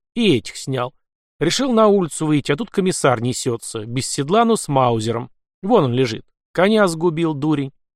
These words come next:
ворчливо закончил Леха. «Тебе коня жалко или человека?» возмутился товарищ Сергей. «Ну, человек сам в драку полез, а конь тут при чем?»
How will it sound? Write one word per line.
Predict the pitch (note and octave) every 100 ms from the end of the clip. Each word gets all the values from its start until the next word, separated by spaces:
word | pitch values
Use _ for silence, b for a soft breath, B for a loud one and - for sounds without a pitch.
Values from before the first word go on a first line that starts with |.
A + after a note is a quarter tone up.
| _ _
ворчливо | A#2+ B2+ - A#2+ C3+ F3
закончил | C3+ A#2 - A#2+ A2 C#3+
Леха. | D3 A#2+ G#2 - - _ _ _ _ _ _ _ _ _ _ _ _ _
«Тебе | - C#3 C3
коня | C#3 C#3 F#3
жалко | G3 A3+ A3 A3
или | G#3
человека?» | - A3 A3 A#3+ A3+ - A#2+
возмутился | A#2 A#2+ C3 - B2+ -
товарищ | - B2+ A#2+ A2+
Сергей. | - C#3+ C3+ A#2 - _ _ _ _ _ _ _ _ _
«Ну, | D3 D3 A2+ -
человек | - C#3 C3 B2+
сам | - D3 G3+
в | G#3
драку | A3 A#3 -
полез, | - G#3 G#3+ G3+ -
а | C#3
конь | C#3 A3 B2+
тут | - A#2+
при | - D3
чем?» | - B2